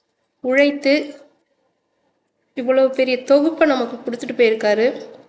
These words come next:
வலி தோய்ந்த அவருடைய இறுதி நாட்கள்லாம் வந்து யார் பொறுப்பேத்துக்கிறது?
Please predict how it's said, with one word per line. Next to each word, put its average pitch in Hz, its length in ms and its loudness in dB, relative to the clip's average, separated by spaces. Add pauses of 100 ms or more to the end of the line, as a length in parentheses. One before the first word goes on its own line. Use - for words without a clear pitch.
(580)
வலி 285 380 4
தோய்ந்த 320 640 4
அவருடைய 254 500 2 (1600)
இறுதி 320 440 4
நாட்கள்லாம் 247 600 0
வந்து 247 540 -4 (320)
யார் 254 500 -2
பொறுப்பேத்துக்கிறது? 226 960 0